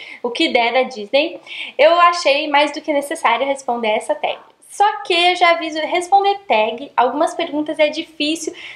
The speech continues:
não dá nenhum tipo de spoiler do livro. Pra aquelas pessoas que não gostam de saber nada, aí quando você vê o nome do livro,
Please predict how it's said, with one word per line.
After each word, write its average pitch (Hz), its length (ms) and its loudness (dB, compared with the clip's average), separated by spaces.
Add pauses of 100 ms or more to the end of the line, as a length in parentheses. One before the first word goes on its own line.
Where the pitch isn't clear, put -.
(120)
não 311 220 2
dá 302 220 4
nenhum 349 760 2
tipo 381 320 -2
de 311 80 -8
spoiler 269 480 2
do 302 80 -6
livro. 220 320 -6
Pra - 160 -6
aquelas 226 240 0
pessoas 233 340 -8
que 254 80 -4
não 240 140 -4
gostam 226 280 0
de 226 60 -14
saber 214 240 -2
nada, 226 640 -2 (600)
aí 247 220 4
quando 320 200 -2
você 320 160 -2
vê 294 100 0
o 349 80 4
nome 403 260 2
do 359 120 0
livro, 349 500 -2